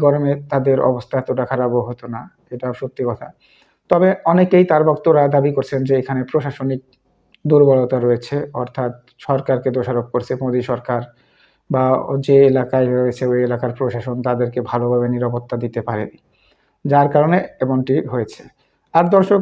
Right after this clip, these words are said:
মূল কথা হচ্ছে যে বাংলাদেশে সোহরাওয়ার্দী উদ্যানে জামায়াত ইসলামের সমাবেশে দশ থেকে বিশ লক্ষ মানুষ হয়েছিল, আর থালাপতি বিজয়ের অনুষ্ঠানে সাতাইশ হাজার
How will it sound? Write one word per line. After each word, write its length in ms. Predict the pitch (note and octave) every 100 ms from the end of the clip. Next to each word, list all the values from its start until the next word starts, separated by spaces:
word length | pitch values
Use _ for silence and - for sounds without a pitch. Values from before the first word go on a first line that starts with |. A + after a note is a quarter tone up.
| G3
মূল 100 | F#3+ F#3
কথা 140 | F3+ F3
হচ্ছে 180 | F3 F3
যে 80 | F3+ F3+ F3 E3
বাংলাদেশে 480 | D#3 D#3+ D3+ C#3+ D3+ D3+ -
সোহরাওয়ার্দী 480 | D#3 D3+ D3 C#3+ D3 C#3+
উদ্যানে 360 | C#3 C3 C3+ - _ _ C#3
জামায়াত 300 | C3+ C3+ C3
ইসলামের 320 | A#2 B2+ C3 B2
সমাবেশে 380 | C3+ C3 B2 D3+ C#3+
দশ 120 | C#3+ C#3 -
থেকে 140 | B2
বিশ 160 | C3 B2 C3+
লক্ষ 140 | A#2+ - B2
মানুষ 140 | A2+ B2+
হয়েছিল, 280 | A2+ - - _ _ _ _ _ _ _ _ -
আর 220 | C3+ C#3+ D3 - _ _ _ _ _
থালাপতি 380 | D3+ D#3 D#3 D#3
বিজয়ের 340 | D3+ C#3+ C#3 C#3+
অনুষ্ঠানে 360 | C3+ - C#3+ F#3+ - _ _ _ _ _ _ -
সাতাইশ 280 | E3+ D3+ C3+
হাজার 160 | B2+